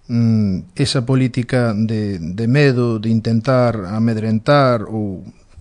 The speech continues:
contoche simplemente, non pode ningunha persona ir, ningunha persoa ir a intentar coaccionar a un obrero e dicirlle: "Bueno, xa sei que estamos moi contentos con aquela persoa ou tal persoa". Non,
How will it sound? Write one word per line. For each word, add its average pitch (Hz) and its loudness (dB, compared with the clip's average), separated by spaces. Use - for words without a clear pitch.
contoche 151 2
simplemente, 117 0
non 151 0
pode 120 -2
ningunha 117 0
persona 117 -2
ir, 120 0
ningunha 123 0
persoa 120 0
ir 120 0
a 110 0
intentar 110 -2
coaccionar 113 -2
a 143 2
un 135 2
obrero 127 2
e 117 2
dicirlle: 113 0
"Bueno, 143 0
xa 113 -2
sei 143 2
que - -6
estamos 120 0
moi 120 2
contentos 107 -2
con 107 -6
aquela 104 -6
persoa 117 -2
ou 113 -4
tal 110 0
persoa". 104 -4
Non, 117 -2